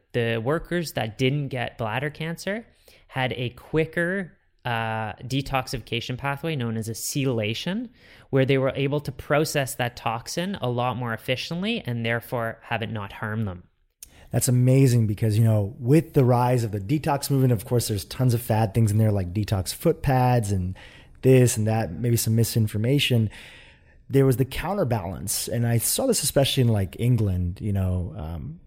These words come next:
Speaker 2: with the medical system over there. Uh, there was this counterbalance where people were like, "Your body detox is fine. There's nothing you need to do to support
Speaker 1: Mm.
Speaker 2: it. It's all a joke that you can eat a detox diet, this."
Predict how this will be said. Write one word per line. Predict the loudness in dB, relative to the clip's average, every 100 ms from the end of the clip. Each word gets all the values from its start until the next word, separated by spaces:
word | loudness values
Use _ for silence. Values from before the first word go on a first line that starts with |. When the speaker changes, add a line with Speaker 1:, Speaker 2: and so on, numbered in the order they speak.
| -20 -6
Speaker 2:
with | -4
the | 0
medical | 0 0 -2
system | -4 -2
over | -2 2
there. | 2 2 0 -6 -20 -20 -20 -2
Uh, | 2 2 0 4
there | 6
was |
this | 6
counterbalance | 4 2 4 6 4
where | 4
people | 4
were | 4
like, | 2 -4 -20 -20 -20 _ -20 -6
"Your | -2
body | 4 6
detox | 6 4 2 2
is | 0
fine. | 2 4 4 2 0
There's | -2 2
nothing | 4 6 6 6 4 6
you | 8
need | 6
to | 6
do | 2 2
to | 0
support | -2 -4 -6 -6
Speaker 1:
Mm. |
Speaker 2:
it. | -12 -6 -4
It's | -4
all | -2 2 2
a |
joke | 2 4 4 2
that |
you | -4
can | -2
eat | -2 0
a |
detox | -2 2 2 2
diet, | 2 2 2
this." | 2 0